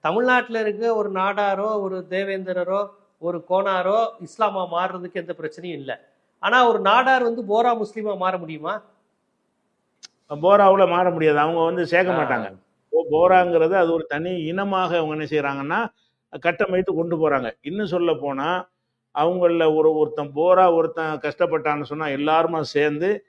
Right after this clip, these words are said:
Speaker 2: அவனுக்கு ஒரு தொழில் வச்சு கொடுத்து அவனை பணக்காரனாக்கி விட்டுருவாங்க. அந்த, அந்த இனத்துக்குள்ள என்ன செய்வாங்கன்னு கேட்டா, யாரும் கஷ்டப்படக்கூடாது. ஒருத்தர், ஒருத்தர் வந்து இங்க சென்னையில வந்துட்டாருன்னு சொன்னா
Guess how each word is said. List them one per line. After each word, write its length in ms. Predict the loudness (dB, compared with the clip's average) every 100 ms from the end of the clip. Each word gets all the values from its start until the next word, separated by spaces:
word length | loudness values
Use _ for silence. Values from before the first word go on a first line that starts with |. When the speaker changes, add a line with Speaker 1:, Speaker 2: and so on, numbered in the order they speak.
| _ _ _
Speaker 2:
அவனுக்கு 400 | -2 0 0 -2 -2
ஒரு 120 | -2
தொழில் 340 | 0 2 2 2
வச்சு 180 | -2 -6
கொடுத்து 300 | -8 -6 -4
அவனை 180 | -2 -2
பணக்காரனாக்கி 540 | 0 2 4 4 2 -4
விட்டுருவாங்க. 360 | -4 -6 -8 -12 _ _ _ _ _
அந்த, 220 | -10 -2
அந்த 180 | -2 0
இனத்துக்குள்ள 560 | -2 -2 -2 -2 2 2
என்ன 140 | 2
செய்வாங்கன்னு 560 | 0 0 0 -2 -2 -4
கேட்டா, 180 | -2 2
யாரும் 300 | 4 4 2
கஷ்டப்படக்கூடாது. 840 | 0 0 0 -2 0 -2 0 0 -2 -6 _ _ _ -6
ஒருத்தர், 520 | -6 -4 -2 -2 -2
ஒருத்தர் 440 | -2 -2 -2 -2 -4
வந்து 220 | -2 -6
இங்க 140 | -6 -6
சென்னையில 380 | -4 -2 2
வந்துட்டாருன்னு 500 | 0 0 -2 -2 -2 -10
சொன்னா 200 | -4